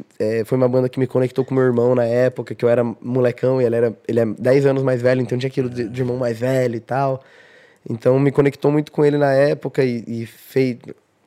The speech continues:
as letras sempre fizeram muito sentido pra mim. É, mas eu acho que é, é difícil falar um, um gênero específico. Eu escuto muito, muito, tipo, M P B, reggae, uma parada,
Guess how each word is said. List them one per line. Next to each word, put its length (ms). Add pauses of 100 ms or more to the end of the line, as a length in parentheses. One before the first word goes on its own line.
(320)
as 220
letras 400
sempre 240
fizeram 340
muito 220
sentido 420
pra 140
mim. 260 (640)
É, 640 (420)
mas 220
eu 60
acho 160
que 80
é, 180
é 20
difícil 380
falar 220
um, 480
um 180
gênero 440
específico. 640
Eu 40
escuto 260
muito, 560
muito, 320
tipo, 260
M 180
P 160
B, 380
reggae, 440
uma 120
parada, 460